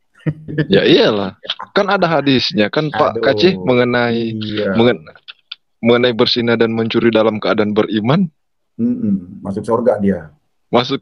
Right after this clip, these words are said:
Speaker 1: surga. Ini
Speaker 2: Hmm.
Speaker 1: kan lucu. Sebenarnya kalau saya, Pak Kaci,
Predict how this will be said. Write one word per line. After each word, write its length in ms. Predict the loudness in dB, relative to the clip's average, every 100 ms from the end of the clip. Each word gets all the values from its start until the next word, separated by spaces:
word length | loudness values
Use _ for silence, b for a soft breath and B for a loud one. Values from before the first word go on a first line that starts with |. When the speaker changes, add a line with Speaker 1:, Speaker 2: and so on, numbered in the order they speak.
| 2
Speaker 1:
surga. 560 | 2 0 -4 -8 -8 _ _ _ _ -2
Ini 160 | 0 2
Speaker 2:
Hmm. 80 |
Speaker 1:
kan 120 | 2 2
lucu. 240 | 0 2
Sebenarnya 480 | 0 0 2 2 0
kalau 240 | 2 2 2
saya, 240 | 0 0
Pak 160 | -4 -6
Kaci, 320 | -6 -8